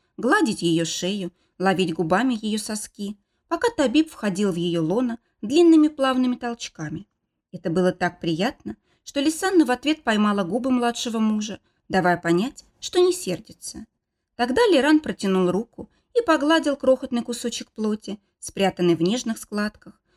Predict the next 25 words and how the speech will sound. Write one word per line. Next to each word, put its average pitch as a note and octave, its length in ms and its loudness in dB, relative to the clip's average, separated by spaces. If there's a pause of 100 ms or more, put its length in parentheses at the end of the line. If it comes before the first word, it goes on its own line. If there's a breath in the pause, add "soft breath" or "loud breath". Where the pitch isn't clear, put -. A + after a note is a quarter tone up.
(120)
посылая F#4 380 -2
искорки C4 440 -6
наслаждения F#3 840 -2 (220)
по E4 100 -2
сильному D#4 420 4
гибкому C4+ 460 -2
телу F3+ 300 -4
воительницы. E3 920 -6 (400)
Это F3+ 200 -6
было F3 240 0
так F3 260 -6
восхитительно, F#3+ 840 -6 (300)
что - 160 -6
Лисанна D#4 460 4
выгнулась, C#4 460 0
как - 220 -12
кошка, G#3 500 -8 (220)
сильнее A#4+ 400 -4
прижимаясь F#3 540 0
к - 80 -20
Табибу G3 540 -4 (180)
и G#3+ 100 0
раскрываясь G3 680 -2
для F3 160 -2
Лирана. F3 600 0